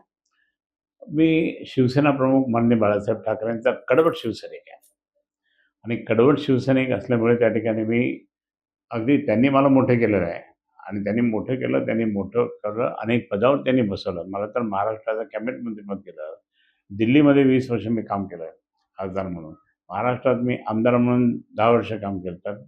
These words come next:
पाच वर्ष मी त्या ठिकाणी, अ, स्वतः कॅबिनेट मंत्री होतो आणि म्हणून मला जो अनुभव आहे, तो अनुभव इतका मोठा आहे. त्या अनुभवाच्या, अ, मुळे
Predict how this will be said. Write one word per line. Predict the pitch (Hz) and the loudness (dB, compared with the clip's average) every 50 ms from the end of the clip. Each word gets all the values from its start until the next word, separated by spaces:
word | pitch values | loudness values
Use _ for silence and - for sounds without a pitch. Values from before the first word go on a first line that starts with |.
| _ _ _ _ _ - | _ _ _ _ _ -8
पाच | 110 117 120 120 | -8 -6 -4 -4
वर्ष | 120 113 107 120 | -4 -4 -4 -4
मी | 120 117 113 | -4 -4 -2
त्या | 110 117 110 | -2 -2 -2
ठिकाणी, | 113 110 113 113 110 110 113 113 104 101 101 101 - _ _ _ _ _ _ _ - | -2 -2 -2 -2 0 0 0 0 0 -2 -6 -10 -14 _ _ _ _ _ _ _ -12
अ, | 113 101 | -10 -10
स्वतः | 98 104 117 107 120 123 123 | -8 -8 -4 0 0 2 0
कॅबिनेट | 117 - - 113 110 113 117 107 | 0 -4 -6 -2 0 0 0 0
मंत्री | 101 101 104 101 107 107 | -2 -2 -2 -2 -2 -4
होतो | 92 90 87 - 73 71 - _ _ _ _ _ _ _ _ _ _ - | -4 -6 -8 -12 -16 -20 -20 _ _ _ _ _ _ _ _ _ _ -8
आणि | 123 131 | -6 -2
म्हणून | 147 160 151 | -2 0 2
मला | 143 143 147 160 | 2 2 2 2
जो | 156 160 | 2 4
अनुभव | 156 - 123 123 123 139 151 | 4 4 4 4 4 6 6
आहे, | 147 139 139 131 | 6 6 4 4
तो | - 117 | 2 0
अनुभव | 113 113 117 123 131 131 | 0 0 2 2 2 2
इतका | 120 101 - - 139 | 0 -2 -2 0 0
मोठा | 135 123 110 - 110 117 | 0 0 -2 -2 0 0
आहे. | 117 92 78 76 76 - _ _ _ _ _ _ _ | 0 0 0 -4 -10 -14 _ _ _ _ _ _ _
त्या | - - | -14 -12
अनुभवाच्या, | 92 98 104 104 110 113 120 117 117 - - 123 127 127 | -8 -6 -4 -2 -2 0 -2 -2 -4 -2 -2 0 0 0
अ, | 123 - - - - 110 110 110 110 107 104 101 101 104 - - | -2 -4 -6 -8 -4 0 2 2 2 2 2 0 -2 -4 -6 -8
मुळे | - 110 107 110 120 123 107 92 | -8 -2 2 4 4 4 4 2